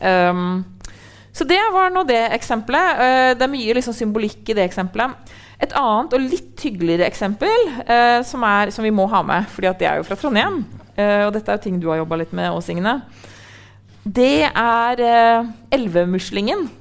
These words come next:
som jo er et bløtdyr som lever i ferskvann. Eh, ser ut som et blåskjell, bare at det er brunt, og så står det på høykant, nede opp,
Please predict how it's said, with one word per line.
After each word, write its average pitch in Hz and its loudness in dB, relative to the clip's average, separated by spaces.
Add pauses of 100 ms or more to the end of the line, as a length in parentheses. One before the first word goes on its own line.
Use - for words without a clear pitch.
(840)
som 226 -2
jo 226 0
er 202 2 (320)
et 208 -2
bløtdyr 254 -2 (580)
som 262 -4
lever 202 0
i 233 -2
ferskvann. 226 -4 (960)
Eh, - -14
ser - 0
ut 185 -2
som 208 -2
et 214 -4
blåskjell, 202 0
bare 175 -2
at - -14
det 185 -2
er 185 -6
brunt, 247 -4
og 208 -4
så 208 -10
står 175 0
det 165 -2
på 190 -6
høykant, 214 -4
nede 165 2
opp, - -10